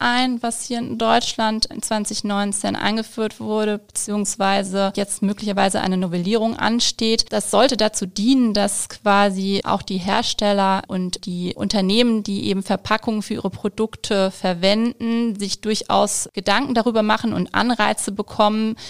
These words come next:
die Verpackungen zu minimieren, beziehungsweise sich über deren Recycling auch Gedanken zu machen.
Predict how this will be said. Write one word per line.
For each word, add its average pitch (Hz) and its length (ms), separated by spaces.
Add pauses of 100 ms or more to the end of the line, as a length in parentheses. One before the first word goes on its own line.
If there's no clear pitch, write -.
(200)
die 196 100
Verpackungen 196 720
zu 196 160
minimieren, 190 720
beziehungsweise 196 720
sich 185 240
über 185 220
deren 185 640
Recycling 214 1120
auch 208 400
Gedanken 226 520
zu - 140
machen. 254 440